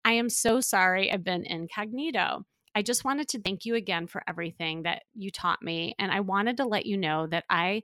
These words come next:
have, for the last four months, been actively seeing a wonderful man.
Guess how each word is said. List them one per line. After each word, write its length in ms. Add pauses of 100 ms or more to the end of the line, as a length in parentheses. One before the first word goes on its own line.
(360)
have, 640 (100)
for 180
the 120
last 440
four 280
months, 560 (100)
been 380
actively 480
seeing 400
a 100
wonderful 500
man. 460